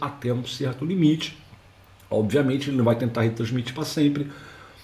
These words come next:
Já isso é interessante e muito produtivo pra diversas aplicações. Outras aplicações devem dispensar essa burocracia, porque esse mecanismo de confiabilidade, ele a-, incorre em certos,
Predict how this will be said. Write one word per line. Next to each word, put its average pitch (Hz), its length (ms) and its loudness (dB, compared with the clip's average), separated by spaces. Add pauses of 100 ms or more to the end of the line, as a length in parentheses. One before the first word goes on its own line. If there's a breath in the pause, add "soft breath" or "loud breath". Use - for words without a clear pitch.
(280 loud breath)
Já 190 400 6
isso 180 280 2
é - 20 10
interessante 175 920 4 (720 loud breath)
e 139 60 2
muito 160 260 2
produtivo 156 640 4
pra 147 140 2
diversas 123 580 4
aplicações. 135 680 -2 (140)
Outras 196 480 4
aplicações 147 640 0
devem 170 760 6
dispensar 147 680 -2
essa 143 180 -2
burocracia, 139 800 0 (760 loud breath)
porque - 180 -2
esse 156 160 0
mecanismo 143 520 2
de 147 60 0
confiabilidade, 143 920 2
ele 117 120 4
a-, 143 220 0
incorre 135 640 2
em 165 180 -2
certos, 170 640 0